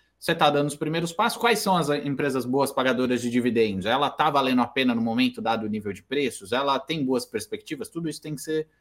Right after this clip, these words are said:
analisado na hora de escolher o seu investimento. E aí, o Marcelo mandou uma pergunta bem legal. A E T F Divo onze, que,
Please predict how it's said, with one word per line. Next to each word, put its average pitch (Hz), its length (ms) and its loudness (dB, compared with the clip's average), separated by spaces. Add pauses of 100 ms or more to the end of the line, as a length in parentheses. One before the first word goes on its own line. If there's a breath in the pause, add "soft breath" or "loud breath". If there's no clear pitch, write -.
(320)
analisado 135 680 2
na 135 80 0
hora 135 160 2
de 131 60 -6
escolher 127 640 0
o 147 60 -8
seu 139 160 -4
investimento. 135 580 -2
E 196 80 0
aí, 220 420 0 (440)
o 196 100 2
Marcelo 214 720 4
mandou 185 260 0
uma 196 120 0
pergunta 202 360 0
bem 196 140 0
legal. 170 500 2 (540)
A 131 120 4
E 170 60 2
T 240 160 -2
F 185 240 2
Divo 143 360 0
onze, 123 520 0 (440)
que, 107 540 -4